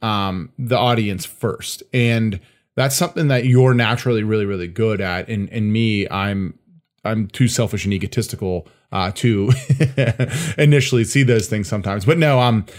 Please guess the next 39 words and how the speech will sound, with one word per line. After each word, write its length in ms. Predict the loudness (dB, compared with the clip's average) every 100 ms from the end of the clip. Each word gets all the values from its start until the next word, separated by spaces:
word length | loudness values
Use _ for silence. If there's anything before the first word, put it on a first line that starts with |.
| -12 0
you 100 | 2
know, 60 |
you, 300 | 4 2 2 0
so, 420 | 4 4 4 0
so 140 | 2
when 120 | 2
you, 140 | 2 2
when 200 | 2 2
you 80 | 2
start 240 | 2 0
a 40 |
podcast, 680 | 0 0 0 0 0 0 -2
it, 240 | -2 -2 -2
it'll 160 | 0 0
seem 320 | 0 0 0
very 560 | 2 2 4 2 -2 -8 _ _ _ _ _ _ _ 0
internal. 500 | 2 2 0 -4 -4
It'll 120 | -2
seem 240 | -2 -2 0
like 180 | 0
it's 140 | -2 -4
about, 540 | -2 0 2 0 -4 _ _ _ _ -10
you 80 | -8
know, 100 | -4
you 400 | 2 4 4 2
and 80 | -2
the 40 |
person 360 | -2 -4 -4 -4
next 260 | -6 -6
to 100 | -6
you. 300 | -2 -2 -2 -6 _ -20 -6
Um, 480 | -2 -2 -4 -8 -12 -4
and 380 | -2 -2 -4 -4
if 160 | 0 2
you 100 | 2
really, 220 | 2 4
really 220 | 4 2
wanna 180 | 0 -2
win, 500 | 0 0 2 0